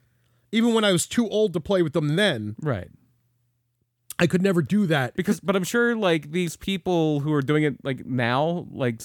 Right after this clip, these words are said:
Speaker 2: as adults are, like, "Too old? There's no such thing." Like, they don't have that concept of too old in their
Speaker 1: Uh,
Speaker 2: heads.
Speaker 1: you're right. No, you're, you're absolutely right. Um,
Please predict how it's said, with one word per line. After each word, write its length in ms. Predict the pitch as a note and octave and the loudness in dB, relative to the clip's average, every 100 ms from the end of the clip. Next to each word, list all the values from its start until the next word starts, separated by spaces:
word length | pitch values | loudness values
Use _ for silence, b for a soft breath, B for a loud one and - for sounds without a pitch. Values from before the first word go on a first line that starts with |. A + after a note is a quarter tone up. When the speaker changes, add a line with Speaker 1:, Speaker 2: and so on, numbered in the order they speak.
| - | -6
Speaker 2:
as 140 | A2+ | -4
adults 340 | A#2 A#2 C3 | 0 0 0
are, 40 | D3 | -2
like, 360 | B2+ A2 G2+ - | 0 0 0 -6
"Too 140 | D3 | -4
old? 160 | C#3+ D3+ | -2 0
There's 160 | G#2+ | 0
no 60 | A#2 | 0
such 240 | A#2+ A2+ | 0 -4
thing." 260 | - B2 - _ B B B | 0 0 0 _ B B B
Like, 120 | C#3 C3+ | -4 0
they 80 | |
don't 160 | D3+ D3+ | 2 2
have 140 | D#3+ C#3+ | 2 0
that 220 | C3+ - | -2 -4
concept 380 | D#3 C#3+ C#3 A#2 | -2 -2 -2 -8
of 80 | |
too 200 | - D3 | -4 0
old 160 | C3 B2 | 2 2
in 80 | A2+ | 2
their 140 | G#2+ | 0
Speaker 1:
Uh, 40 | G#2+ | 0
Speaker 2:
heads. 200 | G#2+ - | -4 -2
Speaker 1:
you're 160 | G#3 | 0
right. 260 | A3+ B3 - | 2 0 0
No, 100 | G#3 | 0
you're, 240 | E3+ E3 | 0 0
you're 240 | E3 E3+ E3 | 0 -2 0
absolutely 560 | F3+ - E3+ F3 D3+ | 0 -2 0 0 0
right. 280 | C3+ F3 G#2+ - _ | -2 -2 -2 -8 _
Um, 460 | F3 E3 D#3 D3 | 0 2 2 -2